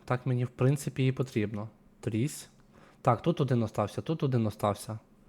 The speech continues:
А я його не вб'ю. Блять, може, не треба було бити його?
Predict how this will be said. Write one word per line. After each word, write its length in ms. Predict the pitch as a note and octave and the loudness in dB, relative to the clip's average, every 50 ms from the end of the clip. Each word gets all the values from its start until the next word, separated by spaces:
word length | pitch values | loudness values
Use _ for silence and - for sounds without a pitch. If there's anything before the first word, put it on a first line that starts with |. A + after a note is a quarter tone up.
| - - - - - - - - _ _ _ _ _ _ _ _ _ _ _ _ _ _ - _ _ _ - | -20 -20 -20 -20 -20 -20 -20 -20 _ _ _ _ _ _ _ _ _ _ _ _ _ _ -20 _ _ _ 0
А 100 | - B2+ | 2 4
я 100 | C#3+ C3+ | 6 6
його 120 | B2 C3+ | 6 6
не 140 | C#3 C3+ B2+ | 4 4 2
вб'ю. 300 | A#2+ A#2 A2+ G2+ G2 G#2 - - - - _ - _ _ _ _ _ _ _ _ _ _ _ _ _ _ _ _ _ _ _ _ _ - - _ - | 0 0 -2 -4 -4 -6 -10 -16 -20 -20 _ -20 _ _ _ _ _ _ _ _ _ _ _ _ _ _ _ _ _ _ _ _ _ -20 -20 _ -2
Блять, 200 | A2+ G#2 G2+ - | -2 0 2 4
може, 200 | C3 C3 A#2+ B2 | 4 4 4 4
не 60 | A#2+ | 4
треба 220 | A#2+ B2+ C3+ C3+ C3+ | 2 2 2 2 2
було 160 | B2 A#2+ A2+ | 2 2 0
бити 280 | A2 A2 G#2 - - | 0 -2 -2 -2 -4
його? 160 | G2+ G2+ A2 | -6 -6 -8